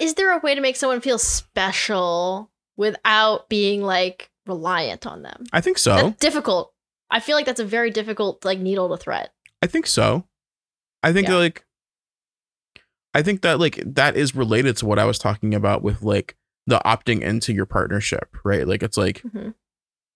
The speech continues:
Speaker 2: it's like, you know, I think it's truly net neutral for you and therefore that much more special that when you choose to spend time with someone.
Speaker 1: Yeah.
Speaker 2: Right? 'Cause it's like, I think Anna and I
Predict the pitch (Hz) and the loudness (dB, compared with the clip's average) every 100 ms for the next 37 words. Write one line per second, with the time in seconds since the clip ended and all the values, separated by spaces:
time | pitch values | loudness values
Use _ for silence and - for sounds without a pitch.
0 | _ _ _ 123 - 123 110 107 - _ | _ _ _ -2 2 4 4 0 -8 _
1 | _ _ _ _ _ _ _ _ _ _ | _ _ _ _ _ _ _ _ _ _
2 | _ _ _ _ _ _ _ _ _ _ | _ _ _ _ _ _ _ _ _ _
3 | _ _ _ _ 139 127 110 107 50 - | _ _ _ _ 2 4 4 2 -2 -8
4 | - 127 143 208 160 - - 190 185 156 | -4 -2 0 -2 -2 -2 -2 0 2 2
5 | 127 135 - 123 135 151 117 - 113 110 | 2 2 0 -2 0 0 2 2 2 4
6 | 156 147 127 117 120 127 127 160 160 151 | 4 6 6 4 2 2 4 4 2 2
7 | 127 127 127 123 127 123 127 120 110 - | 2 4 4 4 2 0 2 4 4 2
8 | 139 - 131 117 107 - _ _ 123 127 | 0 2 2 4 0 0 _ _ 2 4
9 | 127 - 131 127 120 123 - 117 110 - | 4 2 4 4 4 2 2 2 2 4
10 | 104 104 101 - 98 95 - - _ _ | 4 4 0 -2 -4 -4 -8 -14 _ _
11 | _ _ _ _ _ - 202 - 117 101 | _ _ _ _ _ -4 -2 0 4 4
12 | - - 127 127 135 120 - _ _ _ | 2 0 0 2 4 2 0 _ _ _
13 | _ _ _ _ _ _ 139 156 220 131 | _ _ _ _ _ _ -2 0 0 2
14 | 143 131 123 | 4 4 4